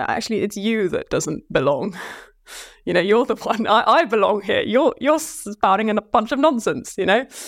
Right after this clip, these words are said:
And, uh, just, that's just a mindset shift,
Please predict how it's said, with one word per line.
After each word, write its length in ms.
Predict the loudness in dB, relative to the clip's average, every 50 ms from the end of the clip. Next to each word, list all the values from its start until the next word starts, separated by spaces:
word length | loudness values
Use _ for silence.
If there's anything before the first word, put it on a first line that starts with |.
| -16 -16 -18 -20 _ _ -2
And, 440 | 0 0 2 0 -2 -4 -4 -6 -10 -16 _ _ _ 0
uh, 320 | 2 2 4 4 2 0 -2 -6 _ _ _ _ _ -20 _ _ -20 _ _ _ _ -20 _ _ _ _ _ -2
just, 580 | 0 0 0 0 -4 -10 -10 -10 -10 -10 -10 -12 -16 _ _ _ _ _ _ _ _ _ _ _ _ _ _ _ _ _ _ _ _ _ _ _ _ _ _ _ _ _ _ _ _ _ _ _ _ _ -2
that's 200 | 0 0 0 0
just 160 | -4 -6 -6
a 40 | -2
mindset 380 | -2 -2 -2 -2 -4 -6 -8 -8 -8
shift, 360 | -8 -8 -8 -8 -8 -14 -20